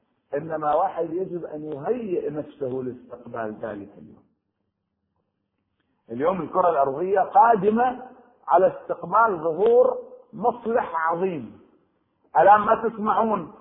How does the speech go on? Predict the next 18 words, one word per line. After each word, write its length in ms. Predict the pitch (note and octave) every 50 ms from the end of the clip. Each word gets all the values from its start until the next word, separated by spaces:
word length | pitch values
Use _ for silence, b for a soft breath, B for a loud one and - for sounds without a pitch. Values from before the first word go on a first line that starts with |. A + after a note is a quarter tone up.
| _ -
ثورة 340 | F#3+ G#3+ G#3 G#3 G#3+ G#3+ G#3+
الإصلاح 760 | F#3+ F#3 F3+ F3 E3+ - D#3+ F3+ F#3+ G3 G3 F3+ - - - -
في 60 | D3+
العالم 480 | D3+ C#3+ C3+ D3 D#3 D#3+ E3 D#3+ D3+ D3+
اليوم؟ 280 | C#3+ D3 D#3 D#3+ B3+ - - - _ _ _ _ _ _ _ _ _ _ _ _ _ _ _ _ -
الإصلاح 600 | C#3 C#3 C3 C#3+ C#3 - C#3 D#3 D#3+ D#3+ - -
الذي 240 | D3+ D#3 D3 C3+ C#3+
يقوده 520 | C#3+ C#3 C#3 - D#3 D#3 C#3 C#3 C3 B2+
الغرب، 360 | C3+ C3+ A#2 B2+ C#3+ D3+ F3 F#3 - - - _ _ _ _ _ _ _ _ _ _ _ _ -
إصلاح 400 | A2+ _ - D#3 - A#2+ - -
المدارس، 640 | C#3+ C3+ C3+ C3+ B2+ C#3 C#3+ D3 D3 D3 C#3 - -
إصلاح 360 | B2 A#2 - C3+ C#3+ C3 -
التربية، 640 | B2 - - - C#3+ C#3+ C#3 B2+ C3+ C3+ C#3 C3+ B2+ B2
إصلاح 320 | B2 - C#3+ C#3+ - A#2+
الكذا، 500 | C3 C#3 - - C#3+ C#3 D3 C#3 C3 C3+ - - -
لا، 220 | C3+ D#3 - - D3
هناك 480 | C#3+ D#3+ F3 G#3 A3 A#3 - - F#3
إصلاح 840 | F3 - C#3+ C#3+ - - D3+ E3 G#3 A3+ A3 F#3+ - - - - -